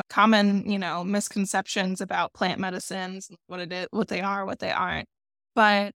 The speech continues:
I, I think that it's important 'cause when we become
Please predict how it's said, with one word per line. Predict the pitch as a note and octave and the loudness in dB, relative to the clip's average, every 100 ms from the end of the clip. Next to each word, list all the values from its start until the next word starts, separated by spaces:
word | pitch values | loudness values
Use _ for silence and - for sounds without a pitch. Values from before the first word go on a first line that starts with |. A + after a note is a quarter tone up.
| _ | _
I, | - G#3+ G#3+ A3 A3+ A3+ A3+ - | 2 6 6 4 2 2 0 -2
I | - A#3 | 0 0
think | - B3+ C4+ | 4 2 2
that | F4+ - _ _ | -8 -14 _ _
it's | - A3+ | -2 0
important | C4 B3 C#4+ C#4+ E4 C#4+ | 4 4 6 6 6 2
'cause | C4 B3 | 0 4
when | A#3+ | 6
we | A#3+ | 6
become | A3 A#3 - A#3+ B3 B3 | 4 0 2 6 6 6